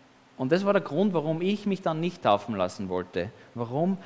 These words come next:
Weil es wir, war mir unglaublich wichtig, dass es nicht so ausschaut, dass ich mich nur deswegen taufen lasse, weil ein Freund von mir das auch macht und ich es einfach mitmache. Ähm, und dieser Grund,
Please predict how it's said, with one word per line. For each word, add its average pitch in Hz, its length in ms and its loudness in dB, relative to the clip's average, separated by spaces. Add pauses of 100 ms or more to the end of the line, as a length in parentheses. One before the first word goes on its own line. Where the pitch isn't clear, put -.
(100)
Weil 147 200 8
es 165 180 4
wir, 175 200 2
war 170 140 8
mir 185 240 4
unglaublich 214 600 6
wichtig, 165 600 -4 (680)
dass 160 160 2
es 175 140 -6
nicht 196 420 0
so 240 120 4
ausschaut, 165 520 2
dass 156 160 0
ich 170 140 -6
mich 160 160 0
nur 226 320 2
deswegen 180 560 0
taufen 170 340 0
lasse, 147 360 0 (260)
weil 175 280 6
ein 214 160 0
Freund 233 360 4
von 180 160 0
mir 151 120 4
das 180 160 2
auch 170 240 6
macht 113 220 -2
und 170 140 -2
ich 196 100 -2
es 196 140 0
einfach 190 220 2
mitmache. 120 680 2 (560)
Ähm, 156 400 -2 (380)
und 156 200 0
dieser 269 220 4
Grund, 226 540 2